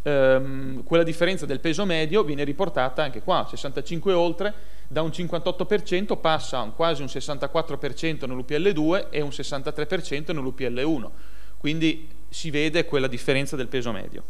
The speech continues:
Fabio parlava di differenze economiche di, di, di, di euro, andiamo, abbiamo voluto provare a fare questo, mm,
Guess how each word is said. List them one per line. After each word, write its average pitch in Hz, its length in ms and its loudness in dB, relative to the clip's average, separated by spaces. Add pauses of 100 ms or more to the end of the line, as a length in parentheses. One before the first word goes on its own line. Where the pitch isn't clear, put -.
(1400)
Fabio 196 260 2
parlava 185 340 2
di 160 100 -2
differenze 175 480 -2
economiche 170 680 -2
di, 135 240 -2
di, 127 260 -2
di, 127 140 -4
di 151 160 0
euro, 175 500 0
andiamo, 165 480 -2
abbiamo 156 240 -4
voluto 180 220 -4
provare 180 260 -2
a - 40 -2
fare 202 220 -2
questo, 135 640 2
mm, 123 680 -4